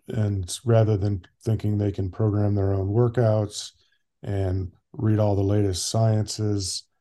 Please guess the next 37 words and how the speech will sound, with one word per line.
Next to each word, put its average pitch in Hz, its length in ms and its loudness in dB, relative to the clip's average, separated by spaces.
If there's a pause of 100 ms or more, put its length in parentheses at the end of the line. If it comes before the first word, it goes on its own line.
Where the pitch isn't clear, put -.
(260)
to 95 520 -2 (140)
eat 117 240 -4
the 101 100 -2
right 95 280 -6
things, 120 720 4
et, 110 160 -4 (160)
et - 160 -6
cetera, 107 280 2
et 101 60 -6
cetera. 107 380 0
So 95 340 -6 (360)
I, - 100 0
I'm 120 260 4
rambling 135 420 6
a 107 40 4
bit, 113 440 2
but, 113 180 -2 (280)
you 123 140 -2
know, 110 80 2
m-, 113 260 0
my 117 140 4
point 139 400 0
is 98 320 -2
that, 104 340 -2 (500)
um, 104 500 -2 (1500)
you - 240 -6
know, 110 180 4
I'm 113 280 2
in 110 80 4
this 98 140 -2
population 113 720 0
now 104 260 -2
of 92 120 -8
people 127 360 0
who 101 160 2
are 95 240 0 (340)
learning 110 560 2